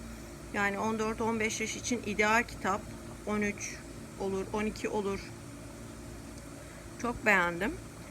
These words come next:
Ee, devamını da okumak isterim ama maalesef elimde olmadığı için artık, e,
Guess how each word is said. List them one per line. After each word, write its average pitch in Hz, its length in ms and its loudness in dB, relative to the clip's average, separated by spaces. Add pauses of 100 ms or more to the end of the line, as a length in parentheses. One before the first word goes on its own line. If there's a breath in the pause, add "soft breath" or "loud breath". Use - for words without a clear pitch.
(220)
Ee, 208 260 2
devamını 254 520 6
da 262 40 6
okumak 262 360 2
isterim 254 320 2
ama 240 160 4
maalesef 240 580 2
elimde 233 280 2
olmadığı 226 440 2
için 202 280 0
artık, 208 380 0 (160)
e, 196 220 0